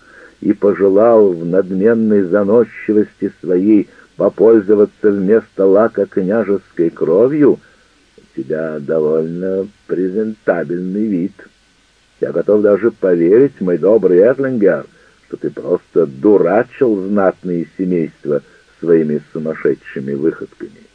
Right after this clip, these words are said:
Чем дольше я смотрю на тебя, тем яснее вижу, какие у тебя благородные манеры. Если хочешь, я берусь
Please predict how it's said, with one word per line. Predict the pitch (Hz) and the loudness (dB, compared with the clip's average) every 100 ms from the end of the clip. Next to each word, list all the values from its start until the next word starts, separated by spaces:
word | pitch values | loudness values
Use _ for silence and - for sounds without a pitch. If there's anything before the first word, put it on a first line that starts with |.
| _ _ _ _ _ _ - | _ _ _ _ _ _ -12
Чем | 73 76 | -10 -6
дольше | 76 87 95 - 71 | 0 2 0 -2 -8
я | 65 - | -8 -12
смотрю | 67 64 - 69 82 | -14 -14 -10 -8 -6
на | 104 | -8
тебя, | 104 107 82 67 - _ _ _ _ _ | -8 -10 -10 -14 -20 _ _ _ _ _
тем | 82 87 | -4 -2
яснее | 90 117 - 113 104 117 135 | 0 -2 0 2 4 4 2
вижу, | 135 135 101 104 | 0 0 0 -2
какие | 87 - 101 | -2 -2 0
у | |
тебя | 101 90 98 98 | 0 0 2 2
благородные | 78 73 90 90 92 92 104 101 101 95 | 0 -2 0 2 2 4 2 0 -2 -2
манеры. | 87 76 78 98 120 120 73 - _ _ _ _ _ _ _ _ _ _ - | -4 -4 -2 0 2 0 0 -8 _ _ _ _ _ _ _ _ _ _ -20
Если | - 82 - 62 | -10 -10 -10 -14
хочешь, | - - - - - - - _ _ _ _ _ _ - | -10 -4 -4 -6 -18 -20 -20 _ _ _ _ _ _ -8
я | - 110 | -2 0
берусь | 113 127 139 143 | 2 4 4 4